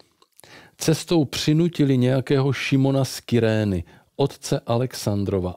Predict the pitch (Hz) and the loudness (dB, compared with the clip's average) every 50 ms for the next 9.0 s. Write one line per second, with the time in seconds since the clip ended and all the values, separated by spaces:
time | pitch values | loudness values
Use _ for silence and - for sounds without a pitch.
0 | - - 104 104 104 110 104 - - - 123 113 104 90 85 - - - - - | -4 -2 -2 -2 0 -2 -4 -6 -6 -4 -4 -2 -2 -4 -6 -8 -14 -20 -20 -20
1 | - - _ - - - 110 110 113 107 - - 123 117 104 95 101 104 104 113 | -20 -20 _ -8 -2 -2 -2 0 -2 -4 -2 0 0 0 0 0 -2 -2 -2 -2
2 | 113 - - 117 117 123 - - _ _ _ _ - 139 131 143 139 131 127 123 | -2 -2 -2 -2 0 -2 -2 -6 _ _ _ _ -4 -2 0 0 0 0 0 0
3 | 117 110 - 127 123 - - - 139 110 107 113 - - - - _ _ _ _ | 0 0 -2 -4 -6 -6 -6 -4 -4 -4 -4 -6 -10 -14 -20 -20 _ _ _ _
4 | _ _ _ _ - - - - - - - - 107 - - - 131 127 151 147 | _ _ _ _ -20 -20 -20 -18 -18 -10 -6 -6 -6 -4 -2 0 2 4 4 4
5 | 139 147 156 147 143 139 131 127 127 131 139 143 131 - - 143 117 123 131 127 | 4 4 2 4 2 2 2 2 2 2 2 0 0 0 0 0 0 0 0 0
6 | 131 131 120 110 123 117 110 113 113 123 120 - 117 101 - - - - 147 - | 0 0 0 2 2 4 4 4 2 0 0 0 -2 -4 -4 -4 -4 -4 -4 -4
7 | - - - - - 127 113 - - 117 113 110 101 95 95 104 101 101 101 101 | -4 -12 -10 -6 -4 -4 -4 -2 -2 -2 -2 -2 -4 -4 -4 -2 -2 0 0 0
8 | 101 98 95 95 90 - _ - 98 95 95 92 - - - _ - - 78 | 0 -2 -2 -4 -6 -8 _ -4 0 0 0 0 -2 -6 -20 _ -14 -14 -14